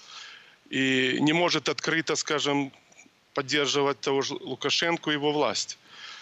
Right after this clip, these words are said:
Потому тут, э, мы должны действовать не политическими методами, а духовными. Молитвой, постом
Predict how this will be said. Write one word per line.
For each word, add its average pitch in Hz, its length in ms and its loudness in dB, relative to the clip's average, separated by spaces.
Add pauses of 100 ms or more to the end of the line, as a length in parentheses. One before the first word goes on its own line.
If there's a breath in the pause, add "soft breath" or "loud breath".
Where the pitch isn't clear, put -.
(1040 loud breath)
Потому 165 380 2
тут, - 400 0 (1120)
э, 135 760 0 (560)
мы - 380 0
должны 170 640 2
действовать 160 520 0
не 160 80 2
политическими 151 800 0
методами, 117 560 0
а 135 220 2
духовными. 123 680 0 (1000 loud breath)
Молитвой, 156 680 2 (640 loud breath)
постом 165 600 0